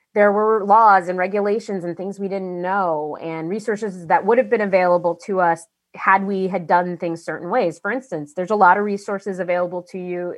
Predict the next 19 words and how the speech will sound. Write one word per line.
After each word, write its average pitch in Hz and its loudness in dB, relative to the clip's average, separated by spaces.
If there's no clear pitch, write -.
if 202 -10
you 180 -4
adopt 220 2
a 180 -10
kid. - -10
Well, 190 6
we 202 0
made 190 0
the 190 -2
mistake 247 0
of 170 2
adopting 170 0
in 226 -2
Pennsylvania, 196 -2
which 170 -2
is 160 -8
where 170 -2
he 160 -8
lives, 170 0